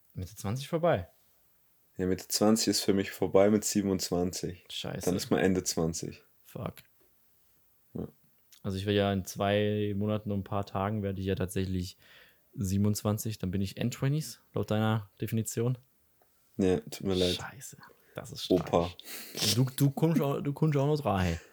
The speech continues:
Speaker 2: Ja, ja, komm nach, im August.
Speaker 1: <laughs>
Speaker 2: Go fertig.
Speaker 1: So ist es. So ist es.
Speaker 2: <laughs> Ja, ja, aber so ist es. Also ich fand's jetzt zum Beispiel auch, wenn ich jetzt so Revue passieren lasse, ist das letzte Jahr so schnell vorbeigegangen.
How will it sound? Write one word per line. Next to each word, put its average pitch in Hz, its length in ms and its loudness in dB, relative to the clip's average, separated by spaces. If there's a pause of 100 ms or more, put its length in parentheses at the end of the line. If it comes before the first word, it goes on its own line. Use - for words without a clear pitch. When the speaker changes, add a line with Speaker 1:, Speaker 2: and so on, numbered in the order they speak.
(520)
Speaker 2:
Ja, 95 140 4
ja, 90 160 6
komm 110 280 4
nach, 95 320 4
im 101 160 0
August. 95 440 0 (120)
Speaker 1:
<laughs> 104 460 -2
Speaker 2:
Go - 120 -6
fertig. 101 380 2
Speaker 1:
So - 60 -2
ist - 140 -6
es. - 0 - (340)
So 95 60 -4
ist 92 140 -4
es. 104 200 -4 (440)
Speaker 2:
<laughs> - 320 2 (800)
Ja, 131 220 8
ja, 113 320 8 (600)
aber 92 460 2
so - 120 -2
ist 123 200 -2
es. - 200 -10 (600)
Also 98 160 0
ich 107 80 2
fand's 117 220 6
jetzt 113 160 4
zum 117 100 4
Beispiel 107 300 4
auch, 95 240 6
wenn 95 100 2
ich 98 100 -2
jetzt 92 160 -2
so 90 520 2
Revue 98 340 0
passieren 110 420 2
lasse, 90 220 2
ist - 120 -4
das - 140 0
letzte 92 360 4
Jahr 87 180 6
so 107 240 4
schnell 104 320 4
vorbeigegangen. 87 840 2